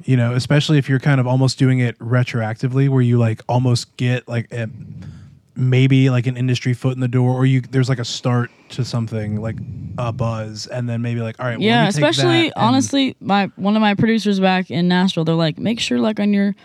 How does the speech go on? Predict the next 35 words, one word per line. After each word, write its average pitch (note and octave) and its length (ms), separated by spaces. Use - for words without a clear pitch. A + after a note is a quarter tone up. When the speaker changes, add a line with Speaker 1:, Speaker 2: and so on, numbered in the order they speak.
Speaker 2:
branding G3+ 480
and F#3+ 100
your F#3 140
cover F#3 360
art, F3 160
like, D#3+ 180
you F#3 120
include, G3 680
like, D#3+ 180
your F3 200
hometown F#3 640
vibe. D#3+ 340
Like, C#3 140
don't C#3+ 180
make E3 180
it D3+ 100
so D3 520
Nashville B2 420
transplant C#3 760
where D#3+ 200
just D3+ 220
you C#3+ 120
look C#3 140
like C#3 180
an F#2+ 60
industry C3+ 400
plant A#2 260
and C3 80
they C3+ 80
just A#2 220
Speaker 1:
Yeah. G#2+ 40
Speaker 2:
groomed C#3 360
you C#3 100
to C3+ 120
be C3+ 340